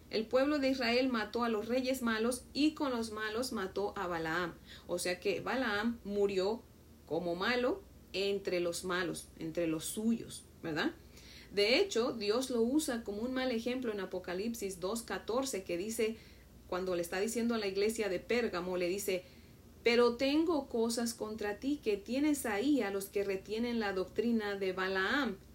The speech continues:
que enseñaba a Balac a poner tropiezo ante los hijos de Israel, a comer cosas sacrificadas a los ídolos y a cometer fornicación. Y acompáñenme a leer Números treinta y uno dieciséis, mujeres hermosas.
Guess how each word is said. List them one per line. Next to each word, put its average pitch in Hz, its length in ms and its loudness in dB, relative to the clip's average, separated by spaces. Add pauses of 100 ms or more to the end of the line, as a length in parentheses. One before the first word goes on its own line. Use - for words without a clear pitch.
(140)
que 220 60 6
enseñaba 220 760 0
a 214 160 -2
Balac 233 600 0
a 208 160 -4
poner 214 340 -2
tropiezo 254 720 -2
ante 214 220 -4
los 190 200 -2
hijos 233 300 -2
de 202 120 0
Israel, 208 500 0 (260)
a 226 180 0
comer 247 380 2
cosas 277 380 -2
sacrificadas 226 880 -4
a 208 160 -4
los 190 260 -2
ídolos 196 560 2 (220)
y 226 140 0
a 233 180 0
cometer 220 680 0
fornicación. 285 1160 0 (920)
Y 233 100 0
acompáñenme 247 720 2
a - 20 0
leer 226 300 0
Números 262 420 2
treinta 208 380 -4
y 196 80 -2
uno 226 240 0
dieciséis, 180 640 -6
mujeres 175 340 -8
hermosas. 170 420 -10